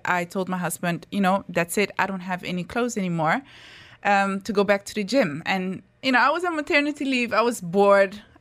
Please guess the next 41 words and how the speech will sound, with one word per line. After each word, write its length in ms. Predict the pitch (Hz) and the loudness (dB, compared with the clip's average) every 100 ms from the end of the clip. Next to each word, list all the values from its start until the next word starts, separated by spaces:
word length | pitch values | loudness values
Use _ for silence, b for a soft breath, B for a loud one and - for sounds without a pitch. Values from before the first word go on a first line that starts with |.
| - | 0
I 200 | 190 196 | 0 2
mean, 320 | 202 196 196 | 0 -2 0
I 120 | 185 | -2
couldn't 280 | 202 254 254 | -2 0 4
go 120 | 233 | 4
to 100 | 226 226 | 2 -2
the 60 | 202 | 0
gym. 180 | 196 196 | 0 0
I 60 | 196 | -2
couldn't 240 | 214 214 | -2 0
lift 260 | 208 208 196 | 0 -2 0
weights. 360 | 190 190 - | 4 2 0
So 80 | 208 | -2
I 80 | 202 | -2
said, 200 | 208 247 | -2 -2
"You 80 | 254 | 0
know 100 | 269 | 0
what? 80 | 269 - | 0 0
I'm 140 | 233 | -2
just 200 | 226 214 | -2 -4
gonna 360 | 220 220 202 - _ _ _ _ - | -2 0 0 -4 _ _ _ _ -18
start 360 | - - 190 - | -8 -2 -2 -2
design," 440 | 190 180 196 - - | -8 0 0 -2 -10
you 120 | 233 | -6
know, 240 | 190 143 - - | -4 -4 -8 -2
no, 140 | 226 | -2
it's 160 | - 302 | -2 -2
not 160 | 294 | -2
design. 320 | 202 202 208 185 | 0 2 0 0
I 100 | 202 | -6
just 200 | 247 - | -8 -2
thought, 160 | 247 - 202 | -2 -2 -6
I 0 | |
said, 200 | 240 220 | -4 -2
"I'm 80 | 214 | 0
gonna 240 | 233 247 214 | 2 4 2
make 100 | 202 | 0
clothes." 380 | - 180 - 147 B B B - | 0 -2 -2 -6 B B B 0
I 180 | 196 | 0
had 200 | 202 226 | 2 -2
no 100 | 240 | 0